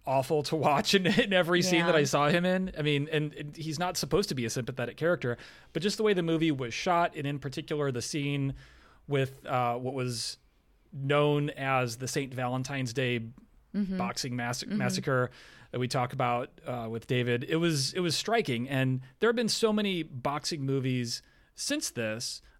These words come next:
Speaker 1: I mean, probably fifty Rocky movies, the Creed movies.
Speaker 2: <laughs>
Speaker 1: So I was impressed at a lot of the, the boxing, the choreography, how, how tight a lot of that was, given that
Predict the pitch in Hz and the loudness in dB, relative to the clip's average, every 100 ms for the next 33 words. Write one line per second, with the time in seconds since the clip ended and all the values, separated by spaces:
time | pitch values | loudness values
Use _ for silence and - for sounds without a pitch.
0 | - 139 131 131 160 147 147 127 160 - | -6 -2 -2 -2 0 2 2 0 -2 -2
1 | 135 123 120 127 117 113 113 113 113 - | -2 0 0 -2 -2 -2 0 -2 -2 -6
2 | - - 226 143 156 131 131 123 117 117 | -4 -4 -2 -2 2 2 2 2 2 2
3 | 117 117 - - - 113 - - 220 202 | 2 0 -2 -4 -4 -8 -8 2 6 8
4 | 190 180 - _ _ _ _ - 151 233 | 6 4 -2 _ _ _ _ -4 4 6
5 | 233 170 160 135 180 160 135 - - _ | 6 4 2 0 -2 0 -2 -4 -8 _
6 | 156 143 131 139 139 139 147 135 131 120 | 0 0 0 -2 0 2 2 2 2 0
7 | 120 131 120 135 139 - 156 131 117 170 | -2 -4 -2 -2 -2 -2 -2 0 -2 0
8 | 139 135 135 131 143 127 127 - 156 143 | 2 2 0 -4 -2 -2 -4 -2 0 2
9 | 143 139 139 - 131 120 147 139 135 123 | 2 0 -4 -4 -4 -4 -4 -4 -4 -2
10 | 123 117 113 123 135 123 117 135 127 123 | -2 -2 -4 -2 0 -2 -2 -2 0 0
11 | 120 123 120 120 - | -2 0 0 -2 -6